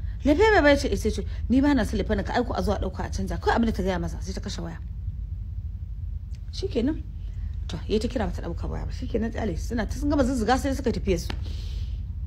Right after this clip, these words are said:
Ya zo ne yau ya zo gobe bai zo ba. Ga an ta kira waya bai ɗaga cikin tun da cikin, mm, in ya kira waya ba ta ɗaga.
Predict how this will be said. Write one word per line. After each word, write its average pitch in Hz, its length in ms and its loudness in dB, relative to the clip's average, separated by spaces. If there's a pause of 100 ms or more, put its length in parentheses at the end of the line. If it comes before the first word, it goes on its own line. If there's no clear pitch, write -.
(180)
Ya 175 120 2
zo 220 140 4
ne 247 100 6
yau 233 100 8
ya 190 60 4
zo 208 120 4
gobe 208 240 4
bai 170 40 2
zo 196 120 2
ba. 196 100 0
Ga 180 220 2
an 240 100 2
ta 277 80 4
kira 277 180 4
waya 262 120 6
bai 254 80 2
ɗaga 185 240 2
cikin 190 240 -2
tun 262 160 2
da 262 80 0
cikin, - 240 -2
mm, 185 300 0
in 269 100 8
ya 285 80 6
kira 277 180 4
waya 233 140 6
ba 185 120 2
ta 175 100 -6
ɗaga. 165 260 -4